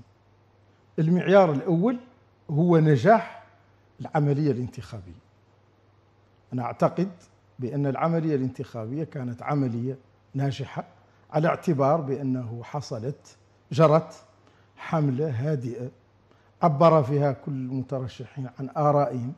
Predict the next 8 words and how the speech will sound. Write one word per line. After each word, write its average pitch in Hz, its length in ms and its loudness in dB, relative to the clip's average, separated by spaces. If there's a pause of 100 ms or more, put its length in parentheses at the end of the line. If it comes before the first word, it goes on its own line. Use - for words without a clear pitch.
(380)
عن 160 160 2
برامجهم، 135 760 4 (480)
عن 160 280 0
إراداتهم، 156 800 6 (880)
عن 170 140 6
مواقفهم 160 680 8
من 143 140 0
مختلف 135 560 -4